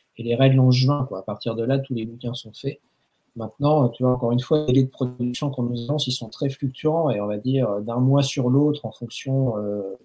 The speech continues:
de comment les imprimeurs sont pris, on, c'est, c'est, ouais, on peut pas vraiment savoir. Mais pour moi, oui, le jeu, il doit, il doit sortir cette année, de toute façon. On va avoir du retard, mais, euh, pas cinq ans de retard.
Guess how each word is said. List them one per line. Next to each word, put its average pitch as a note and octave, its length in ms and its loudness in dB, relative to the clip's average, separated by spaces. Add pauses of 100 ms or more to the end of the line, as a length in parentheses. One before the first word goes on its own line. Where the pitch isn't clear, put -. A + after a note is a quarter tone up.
(220)
de G#2 80 -20
comment A#2+ 240 -4
les A2+ 160 -6
imprimeurs A2 420 -12
sont - 160 -12
pris, D3+ 360 -6
on, G2+ 240 -8 (640)
c'est, G#2 680 -14 (260)
c'est, - 240 -20 (300)
ouais, G2 180 -14
on A#2+ 100 -18
peut A#2 100 -12
pas C3+ 180 4
vraiment B2 260 4
savoir. G2+ 380 -2
Mais F#2+ 140 -16
pour B2 120 -4
moi, C#3 240 8
oui, C#3+ 160 6
le G#2+ 160 -2
jeu, B2 320 4
il G#2 160 -2
doit, G#2+ 180 -8 (100)
il F#2+ 100 -14
doit G#2+ 120 -10
sortir - 540 -4
cette - 240 -6
année, B2+ 200 0
de G#2 80 -12
toute - 180 -20
façon. - 280 -8 (360)
On A#2+ 100 -2
va C3 160 4
avoir B2+ 280 6
du B2 120 0
retard, D3+ 460 2
mais, A#2 380 0
euh, F#2+ 220 -4 (440)
pas A#2+ 120 -4
cinq - 240 -10
ans G#2 80 -10
de G#2+ 80 -10
retard. A2 380 -4